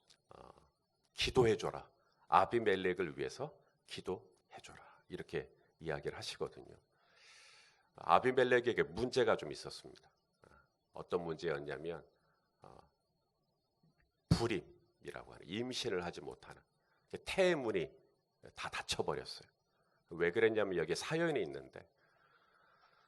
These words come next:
어, 이 그랄왈, 어, 이 아비멜렉이 이 아브라함의 아내 사라를 보고 너무 마음에 들어가지고 이제 후궁으로 데려온 거예요. 이제 그 과정에서 하나님이 진도하셔서,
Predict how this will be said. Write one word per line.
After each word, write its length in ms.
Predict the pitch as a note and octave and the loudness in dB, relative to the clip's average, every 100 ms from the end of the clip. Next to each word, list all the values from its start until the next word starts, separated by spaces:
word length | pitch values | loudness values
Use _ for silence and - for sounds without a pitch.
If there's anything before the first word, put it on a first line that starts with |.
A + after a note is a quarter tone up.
| _ _ | _ _
어, 220 | - D2+ | -16 -14
이 180 | D#2 G2+ | -8 -8
그랄왈, 800 | F#2+ A2+ A#2 B2+ A2+ A2 G2 D#2+ - - - - | -6 2 6 8 10 10 10 4 -4 -20 -20 -20
어, 420 | D2+ C2+ C2 B1+ - | -18 -16 -16 -16 -10
이 120 | F2 | -6
아비멜렉이 760 | - F2+ G#2+ G2+ F2+ E2 D#2 G2 | 4 4 4 2 2 0 -2 -6
이 640 | E2 - _ _ _ - - | -8 -14 _ _ _ -16 0
아브라함의 680 | E2+ - A2+ G#2 G2+ G2+ | 0 2 6 6 6 4
아내 460 | D2+ D#2 E2+ D2+ C#2 - | 4 4 0 -4 -8 -20
사라를 1080 | - - - G#2 G#2 D#2 - - C2 D2+ D2+ | -16 -10 -4 -2 0 0 -4 -10 -8 -8 -4
보고 340 | F#2 F2 F#2 | -4 2 2
너무 200 | F2 A2+ | 6 6
마음에 280 | G#2+ G2+ A2 | 8 8 6
들어가지고 680 | F#2 D#2+ C2 A#1 - - - _ _ _ | 0 -2 -4 -10 -16 -18 -20 _ _ _
이제 100 | - | -12
후궁으로 760 | - A3 A3+ F#3+ A#2+ E2 - - _ - - | -6 -6 0 2 2 -2 -8 -18 _ -20 -12
데려온 540 | - F2+ D2+ - D2+ D2+ | -4 -2 -2 -4 -8 -8
거예요. 200 | C2 - - _ _ _ _ | -10 -10 -20 _ _ _ _
이제 100 | D#2 | -10
그 220 | - C3 | 0 0
과정에서 560 | - F2+ A2+ G#2 F#2 G2 | 4 4 4 0 0 -2
하나님이 460 | C#3+ D3 C3 A2 | -2 -4 -2 -4
진도하셔서, 840 | - - F#2 F#2 D2+ - D2 A2 | -6 -8 -4 -2 -2 -4 -10 -12